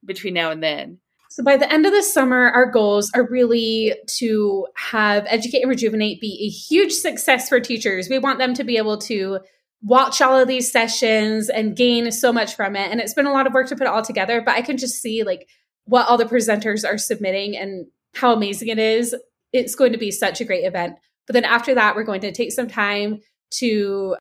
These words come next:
Speaker 2: rest and recharge while also still simultaneously, you know, but kind of pulling back a little bit, making sure that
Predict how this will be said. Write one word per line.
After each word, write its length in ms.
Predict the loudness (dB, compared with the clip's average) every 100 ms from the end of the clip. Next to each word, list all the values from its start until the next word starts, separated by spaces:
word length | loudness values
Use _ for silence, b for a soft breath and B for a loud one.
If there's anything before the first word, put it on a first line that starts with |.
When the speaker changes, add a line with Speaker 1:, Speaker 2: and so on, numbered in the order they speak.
| -2
Speaker 2:
rest 420 | 0 2 0 -6
and 80 | -8
recharge 440 | -8 0 0 2
while 220 | -2 -2 2
also 640 | 2 2 0 2 2 0
still 320 | 0 2 2 2
simultaneously, 920 | -2 -2 -2 -2 -4 -6 -6 -6 -4
you 160 | -2
know, 300 | -2 -2 -6 -10 _
but 240 | 0 0 -2
kind 140 | -6
of 60 | -2
pulling 160 | 0
back 140 | 0 0
a 40 |
little 200 | -2 -2
bit, 200 | -2 -4 b b _ _
making 280 | -2 0 -2
sure 380 | 0 2 4 4
that 360 | 2 2 0